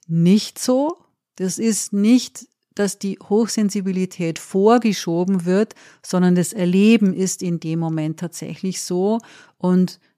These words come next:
ich rate denen, die mit einer hochsensiblen Person zu tun haben, das nicht persönlich zu nehmen. Und froh zu sein, wenn eine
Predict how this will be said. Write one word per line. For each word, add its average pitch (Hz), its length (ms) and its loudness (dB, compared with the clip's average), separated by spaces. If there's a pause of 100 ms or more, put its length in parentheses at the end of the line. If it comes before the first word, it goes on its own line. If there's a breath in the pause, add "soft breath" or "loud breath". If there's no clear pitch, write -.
(360)
ich - 260 -10
rate 196 580 0 (220)
denen, 233 800 4
die 196 160 -2
mit 190 240 -2
einer 175 260 -4
hochsensiblen 190 920 -4
Person 180 560 -6
zu - 160 -6
tun 233 560 4
haben, 180 460 2 (280 loud breath)
das - 240 -4
nicht 208 400 4
persönlich 185 640 -4
zu - 160 -8
nehmen. 143 540 -10 (560 soft breath)
Und 190 420 2
froh 226 520 2
zu 247 180 -4
sein, 190 440 -2
wenn 196 160 -4
eine 165 380 -4